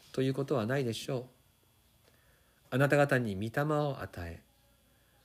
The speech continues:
あなた方の間で力ある技を行われる方は、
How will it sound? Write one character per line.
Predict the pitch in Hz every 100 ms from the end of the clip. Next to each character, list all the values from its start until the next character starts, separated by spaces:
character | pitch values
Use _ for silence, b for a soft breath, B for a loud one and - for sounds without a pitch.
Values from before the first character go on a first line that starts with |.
| b -
あ | 123
な | 139
た | 139
方 | 139 139
の | 127 110
間 | 120 120 120
で | 113
力 | - - 170 170 165
あ |
る | 165 120
技 | 104 117 135
を | 113 87 104
行 | 104 120
わ | 135 135
れ | 135
る | 131
方 | 135 131 131
は、 | 120